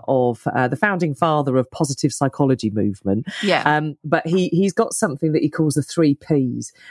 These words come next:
Speaker 1: And the, this is just something to watch out for, which can, um, help, um, take us away from an optimistic mindset because it can just seep in and really kind of sit there. So the three Ps, the things to watch out for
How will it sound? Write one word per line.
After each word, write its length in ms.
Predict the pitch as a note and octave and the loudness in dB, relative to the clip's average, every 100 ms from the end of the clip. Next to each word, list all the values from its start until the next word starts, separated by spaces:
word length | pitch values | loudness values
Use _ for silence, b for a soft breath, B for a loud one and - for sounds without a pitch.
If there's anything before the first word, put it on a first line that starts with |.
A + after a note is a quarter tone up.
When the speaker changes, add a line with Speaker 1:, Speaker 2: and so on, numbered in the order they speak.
| - | 0
Speaker 1:
And 140 | D#3+ | 2
the, 180 | F#3+ A3+ | 2 2
this 220 | F#3+ A#3 | 2 2
is 100 | B3+ | 2
just 220 | - A#3+ - | 0 0 0
something 240 | B3+ G#3 | 0 0
to 100 | - | -2
watch 240 | F#3 - - | -2 0 2
out 260 | E3 C#3+ | 2 0
for, 360 | - B2 A2 A2+ b b - | -4 -4 -2 -4 b b 0
which 340 | D#3 D#3 - | 2 2 -4
can, 460 | - F3 E3+ E3 E3 | -4 0 2 2 0
um, 260 | D#3+ D#3 D#3 | 0 2 0
help, 440 | - - F#3+ - - - | -4 0 2 0 -4 -2
um, 420 | D3 C#3+ C#3+ C#3+ - _ | 2 2 0 -6 -10 _
take 300 | - E3+ - | 0 0 2
us 80 | D#3 | 0
away 240 | D#3 F#3+ | 2 2
from 140 | D3+ D#3+ | 2 -2
an 60 | |
optimistic 520 | D3 - C#3+ C3 D3 | -2 0 0 0 -2
mindset 580 | C3+ C3 B2+ - C#3+ B2 B B B - | -2 0 -2 -2 0 0 B B B -4
because 460 | C#3+ - D#3 C#3 | -2 2 2 2
it 100 | D#3 | -2
can 120 | - | -2
just 280 | D3 E3+ - | 0 0 0
seep 320 | - F#3+ D#3 | 0 2 2
in 280 | E3 D3 B2 | 2 2 2
and 180 | A#2 C#3 | -2 0
really 220 | D#3 C#3 | 2 2
kind 240 | B2+ - C3 | 0 0 -2
of 60 | |
sit 260 | A#2+ - - | -2 -2 -2
there. 300 | - G#2 G#2 | 0 2 2
So 240 | - D#3 D3 b - | 0 0 0 b -2
the 80 | D3+ | -2
three 280 | - B3 | 2 0
Ps, 280 | A#3 - E3 | 2 2 2
the 80 | C3 | 2
things 240 | - A3+ - | 0 0 0
to 80 | |
watch 220 | G#3 D3 F#3+ | -2 -2 0
out 260 | C#3+ B2 | -2 -2
for 320 | - A2 G#2 | -6 -2 -2